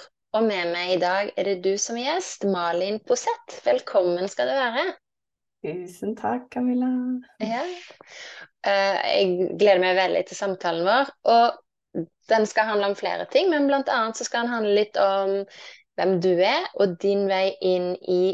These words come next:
Speaker 1: human design, og hva det har gjort for deg å bli kjent med human design som verktøy,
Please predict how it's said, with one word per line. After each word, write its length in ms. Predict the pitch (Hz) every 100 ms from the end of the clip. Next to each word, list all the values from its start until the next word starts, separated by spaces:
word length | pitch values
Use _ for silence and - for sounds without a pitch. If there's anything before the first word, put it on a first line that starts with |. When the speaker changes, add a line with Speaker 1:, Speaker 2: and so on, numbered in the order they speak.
| -
Speaker 1:
human 400 | 170 180 175 180
design, 540 | 180 170 196 359 370 -
og 180 | - 190
hva 140 | 196
det 140 | 180 185
har 140 | 190 185
gjort 320 | 175 190 -
for 220 | - 180
deg 400 | 180 196 226 233 -
å 320 | 180 180 180 - -
bli 100 | 190
kjent 480 | - - 175 165 -
med 180 | 175 175
human 240 | 175 175
design 400 | 175 175 170 170
som 220 | - 170 170
verktøy, 640 | - - - - 226